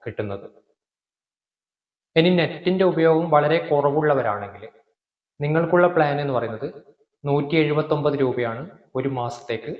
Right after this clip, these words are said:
ഇപ്പം നിലവിലുള്ളത്. അങ്ങനെ പതിമൂന്ന് മാസത്തേക്ക് കൂട്ടുമ്പോൾ തന്നെ ഒരുപാട് പൈസ നമുക്ക് അവിടെ വ്യത്യാസം വരുന്നുണ്ട്. അതിന് ഒരു വർഷത്തേക്ക് വരുന്നത്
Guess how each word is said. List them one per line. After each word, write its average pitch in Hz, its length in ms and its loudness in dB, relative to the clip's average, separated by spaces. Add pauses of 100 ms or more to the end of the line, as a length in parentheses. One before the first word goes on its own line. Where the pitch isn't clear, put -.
(300)
ഇപ്പം 139 280 -2
നിലവിലുള്ളത്. 101 520 -4 (880)
അങ്ങനെ 165 300 4
പതിമൂന്ന് 170 500 4
മാസത്തേക്ക് 160 440 2
കൂട്ടുമ്പോൾ 139 480 0
തന്നെ 127 360 -8 (300)
ഒരുപാട് 170 680 6
പൈസ 143 260 0
നമുക്ക് 135 560 -6
അവിടെ 139 240 -4
വ്യത്യാസം 135 460 -2
വരുന്നുണ്ട്. 113 300 -12 (400)
അതിന് 185 380 4 (560)
ഒരു 170 180 8
വർഷത്തേക്ക് 185 540 4
വരുന്നത് 147 540 0